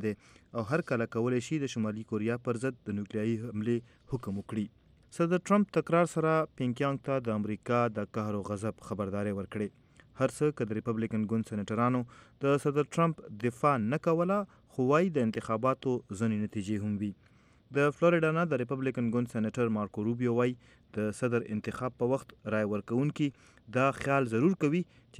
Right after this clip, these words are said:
دغه صدر د نیوکلیایي وسلې اختیار لري. د سینټ د خارجه چارو کمیټې په وړاندې اورونې لپاره د امریکا دفاع وزارت پخوانی جګپوړي چارواکي هم راغلي وو. دغه پخوانو جګپوړو چارواکو ویلي د پخوانو صدرانو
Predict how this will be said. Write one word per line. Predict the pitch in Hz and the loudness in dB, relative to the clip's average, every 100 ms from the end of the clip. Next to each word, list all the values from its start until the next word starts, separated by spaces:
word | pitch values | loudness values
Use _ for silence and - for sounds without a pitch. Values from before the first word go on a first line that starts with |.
| 101 | -6
دغه | 104 - | -4 -2
صدر | 139 135 127 | 0 0 -2
د | _ _ 110 107 | _ _ -4 -4
نیوکلیایي | - 110 113 117 | -2 0 0 0
وسلې | 104 - 113 101 104 | -2 -4 -4 -4 -8
اختیار | - 110 98 98 | -4 -2 -2 -2
لري. | 104 - _ _ _ _ _ _ - | -4 -6 _ _ _ _ _ _ 0
د | 151 151 | 2 2
سینټ | 175 180 156 | 2 2 0
د | 143 | 0
خارجه | 139 147 151 | 0 0 -2
چارو | 139 127 | -2 0
کمیټې | 117 113 127 120 | -2 -2 -4 -2
په | 117 | -2
وړاندې | 120 120 120 120 120 - 107 | 0 0 0 0 -2 -6 -4
اورونې | 107 113 156 143 | -2 0 0 -2
لپاره | 135 143 147 131 | -4 -2 -2 -2
د | 110 | -2
امریکا | 107 107 117 113 107 | -4 -4 -2 -2 -2
دفاع | - 117 110 | -2 0 0
وزارت | 104 110 117 - - | 0 -2 -2 -8 -14
پخوانی | 101 107 104 113 104 | -8 -4 0 0 -2
جګپوړي | 95 - 113 107 | -6 -4 -4 -4
چارواکي | 104 98 104 - 107 | -6 -4 -4 -4 -2
هم | 104 98 | -2 -2
راغلي | 101 101 101 | -2 -4 -4
وو. | 95 - - - 147 | -6 -10 -20 -4 0
دغه | 147 143 | 2 0
پخوانو | 123 127 127 139 | 0 0 2 2
جګپوړو | 120 117 135 123 | 0 0 -2 -2
چارواکو | 123 113 123 120 120 | -2 0 0 0 0
ویلي | 123 135 131 | 0 0 -2
د | 117 104 | -2 -4
پخوانو | 104 110 110 123 123 120 | -6 -4 -2 0 0 -2
صدرانو | 104 110 117 | -2 0 2